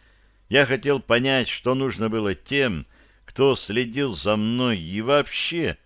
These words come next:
кто они такие, и как связаны с пропавшим аларианцем.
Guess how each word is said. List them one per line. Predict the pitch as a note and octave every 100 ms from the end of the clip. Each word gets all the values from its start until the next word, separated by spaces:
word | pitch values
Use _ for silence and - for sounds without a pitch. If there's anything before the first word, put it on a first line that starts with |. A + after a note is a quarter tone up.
| _ _ _
кто | - B2
они | B2+ A#2+
такие, | G#2+ A#2 A2 - B2+ G2+ A1 - _ _ -
и | G#2+
как | B2+ A#2+
связаны | - G2+ C#3 C#3 B2 A#2+ A2
с |
пропавшим | - G#2+ - A#2+ A#2 - G#2 G2 - _ _ -
аларианцем. | G2+ G#2+ G#2 G#2+ A2 F#2 D2+ - G#1+ F#2+